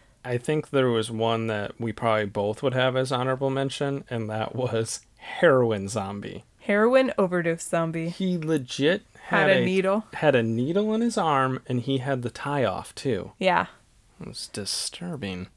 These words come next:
Speaker 2: For sure. And then the one you mentioned that Ben hit with the truck, that
Speaker 1: Yeah.
Speaker 2: dude had a five head, so I named him Five Head Zombie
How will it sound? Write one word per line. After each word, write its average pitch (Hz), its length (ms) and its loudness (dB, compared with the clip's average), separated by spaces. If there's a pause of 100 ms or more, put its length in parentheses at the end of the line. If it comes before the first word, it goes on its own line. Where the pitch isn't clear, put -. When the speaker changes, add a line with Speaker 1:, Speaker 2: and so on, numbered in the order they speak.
(140)
Speaker 2:
For 185 320 0
sure. - 420 -4
And 254 140 6
then 247 320 6
the 233 240 6
one 247 300 4
you 233 140 6
mentioned 185 800 0 (140)
that 185 220 4
Ben 185 220 4
hit 202 180 0
with 196 120 -4
the 185 80 -2
truck, - 420 0 (240)
that 214 140 6
Speaker 1:
Yeah. 170 80 8
Speaker 2:
dude 220 160 4
had 190 180 6
a 175 80 0
five 180 420 4
head, 170 320 -2
so 190 120 2
I 190 120 4
named 196 240 0
him 185 160 0
Five 170 400 0
Head 170 280 -4
Zombie 170 480 6